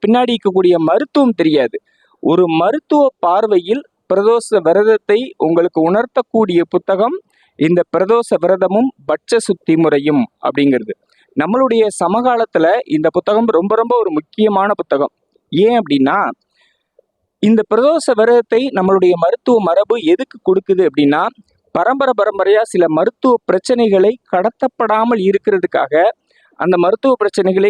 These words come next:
கட் பண்றதுக்காக நம்மளுடைய மரபு கொடுக்குது. இப்ப நம்ம காலத்துல இது ஏன் பயன்படுது அப்படின்னா, மரபணு மாற்றம் செய்யப்பட்ட நிறைய காய்கள், பழங்கள்,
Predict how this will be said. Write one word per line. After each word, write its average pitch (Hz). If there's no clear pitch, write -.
கட் -
பண்றதுக்காக 202
நம்மளுடைய 185
மரபு 175
கொடுக்குது. 147
இப்ப -
நம்ம 196
காலத்துல 226
இது 160
ஏன் 226
பயன்படுது 170
அப்படின்னா, 135
மரபணு 220
மாற்றம் 196
செய்யப்பட்ட 170
நிறைய 196
காய்கள், 151
பழங்கள், 156